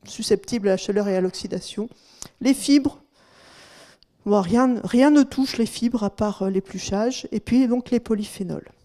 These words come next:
Donc, on a des composés qui sont plus ou moins vulnérables et plus ou moins stables, en fait,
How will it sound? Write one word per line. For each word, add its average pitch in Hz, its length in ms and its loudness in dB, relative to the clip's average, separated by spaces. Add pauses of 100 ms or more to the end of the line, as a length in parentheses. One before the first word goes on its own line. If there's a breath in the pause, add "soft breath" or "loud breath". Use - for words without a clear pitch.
(280)
Donc, 208 140 0
on 277 80 4
a 320 80 6
des 285 120 4
composés 285 440 2
qui - 140 -10
sont 285 220 0
plus 277 360 2
ou 269 60 4
moins 254 240 4
vulnérables 233 680 -2
et 196 40 0
plus 220 280 -6
ou 220 40 -4
moins 208 160 -4
stables, 196 340 -4
en 185 40 -8
fait, - 360 -8